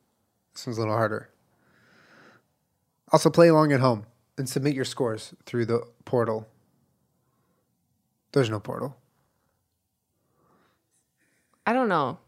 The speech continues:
Speaker 1: Blank, blank. There's two words. Imagination at work.
Speaker 2: See, I don't even know what type of product
Speaker 1: Yeah,
Speaker 2: would
Speaker 1: that
Speaker 2: be
Speaker 1: one's very big.
Speaker 2: imagination at work. Can you give me a hint?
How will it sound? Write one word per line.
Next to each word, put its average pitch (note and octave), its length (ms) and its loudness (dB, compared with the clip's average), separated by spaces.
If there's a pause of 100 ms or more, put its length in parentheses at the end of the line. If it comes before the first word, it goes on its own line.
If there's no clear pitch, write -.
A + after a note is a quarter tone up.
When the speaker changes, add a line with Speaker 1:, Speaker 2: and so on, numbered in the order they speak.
(100)
Speaker 1:
Blank, D3+ 440 -2
blank. A#2 300 -4
There's - 180 -12
two - 180 -6
words. A2 320 -10 (500)
Imagination A#2 600 -6
at G#2+ 60 -6
work. - 280 -12 (480)
Speaker 2:
See, A#3+ 240 -2
I G3 100 4
don't C4+ 160 2
even A3+ 200 2
know F3+ 120 4
what F3 200 0
type E3+ 360 -4
of - 140 -2
product - 580 -4 (100)
Speaker 1:
Yeah, A#2+ 180 4
Speaker 2:
would G#2+ 100 0
Speaker 1:
that A2 80 4
Speaker 2:
be A2 60 2
Speaker 1:
one's A2+ 160 -2
very A2 160 2
big. F3 80 0
Speaker 2:
imagination D#3 720 -2
at C3+ 120 -8
work. - 440 -12 (1600)
Can F3 120 -8
you F3 80 -4
give E3 120 -6
me E3 120 -4
a E3+ 40 -4
hint? E3 360 -6